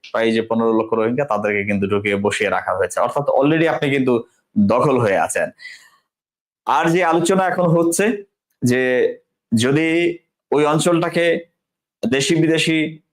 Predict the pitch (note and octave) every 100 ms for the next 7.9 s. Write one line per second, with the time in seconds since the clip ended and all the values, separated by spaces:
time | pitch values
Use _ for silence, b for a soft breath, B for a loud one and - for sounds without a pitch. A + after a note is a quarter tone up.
0 | _ _ - A#2 A#2 A#2 A#2 - - -
1 | C3+ C#3 C#3 C#3+ C#3+ C#3 C#3 C#3 C#3 C3+
2 | C#3+ - C#3+ C3+ B2+ B2+ - C3 B2+ B2+
3 | B2 B2 - C3+ B2+ B2+ C3+ B2 A2+ A2+
4 | C#3 C#3 C#3 C#3+ D3+ E3+ F3 b b _
5 | - D3 F3 A3 - - _ - C#3+ -
6 | F#3 G3 F#3+ D#3 C3 A2 A2+ _ A2 G#2
7 | A#2+ D3 D#3 D#3 D3 C3+ B2+ A2+ A2+